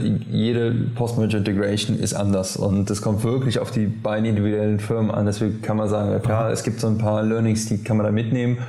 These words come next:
Speaker 1: Und natürlich hab ich mich auch nochmal, äh, sonst auch mit anderen immer wirklichen Experten nochmal kurz geschlossen, auf was man achten muss, äh, und achten oder achten sollte. Ähm, allerdings, ähm, ist es immer,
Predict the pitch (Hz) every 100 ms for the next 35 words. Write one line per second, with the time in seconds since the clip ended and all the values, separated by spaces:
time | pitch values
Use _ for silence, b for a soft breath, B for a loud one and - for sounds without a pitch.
0 | B B - 110 101 107 107 113 104 110
1 | - 107 104 110 110 107 104 98 104 104
2 | 104 107 107 - 107 101 101 - 110 107
3 | - - 107 - 110 110 110 B B B
4 | 113 110 107 117 131 120 107 - - 107
5 | 107 113 101 104 123 123 123 107 113 110
6 | - 107 92 104 98 104 104 113 - -
7 | 113 107 104 107 107 104 117 117 B B
8 | B B B B - 110 107 107 92 107
9 | 104 101 - 107 104 101 - - 101 110
10 | 117 113 110 110 B B - 110 110 110
11 | 107 107 107 - 117 113 110 117 120 120
12 | - 117 110 107 107 107 110 113 113 113
13 | 127 127 120 117 117